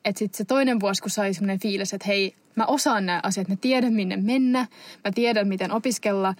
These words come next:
niin se sitten auttoi siinä stressissä. Mut se on tosi uuvuttavaa mun mielestä se eka, eka syksy, kun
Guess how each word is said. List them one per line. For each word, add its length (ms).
niin 360
se 160
sitten 280
auttoi 340
siinä 320
stressissä. 600
Mut 240
se 140
on 280
tosi 260
uuvuttavaa 600
mun 200
mielestä 200
se 140
eka, 280
eka 200
syksy, 400
kun 140